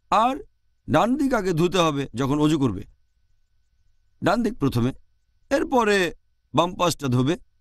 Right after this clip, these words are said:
আর পরিষ্কার করার সময় বাম হাত আগে। এছাড়া আরও একটা হাদিস আছে সহিহ মুসলিমে, হাদিস নাম্বার পাঁচশো চার। আমাদের প্রিয় নবী বলেছেন যে পরিষ্কার করা ইত্যাদির জন্য ডান হাত ব্যবহার করো না, বাম হাত ব্যবহার করো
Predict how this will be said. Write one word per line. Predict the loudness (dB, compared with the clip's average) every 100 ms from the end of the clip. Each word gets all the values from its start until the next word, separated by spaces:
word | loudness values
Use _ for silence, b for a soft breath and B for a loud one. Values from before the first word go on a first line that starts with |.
| _ _ _ -4
আর | 0 0 -2 -6 -12 _ _
পরিষ্কার | 0 0 0 0
করার | 2 0
সময় | 2 2 2 2 -2 _ _ _ _ -2
বাম | 0 2 2
হাত | 0 0
আগে। | 0 0 -4 -8 _ _ _ _ _ _ _ -4
এছাড়া | -2 0 0 2 2
আরও | 0 0 0 0
একটা | -2 -4 -2 0
হাদিস | 0 -2 -2
আছে | -4 -2 -2
সহিহ | 0 2
মুসলিমে, | 0 0 -2 -2 -6 _ _ _ _ -4
হাদিস | -2 -2
নাম্বার | 0 0
পাঁচশো | 0 -2 -2
চার। | 0 2 0 -2 _ _
আমাদের | -4 -2 -2 0
প্রিয় | 2 2
নবী | 4 2
বলেছেন | 2 0 0 -2 -2 -12 -10
যে | -4 -4 -4 _ _ _ 0
পরিষ্কার | 2 2 2 0 0
করা | 0 0
ইত্যাদির | -2 -2 -2 0
জন্য | 0 2
ডান | 2 0
হাত | 0
ব্যবহার | 0 2 0
করো | 0 0 2
না, | 0 -4 _ _ _ -2
বাম | 0 2
হাত | 0
ব্যবহার | 0 0 0
করো | -2 -6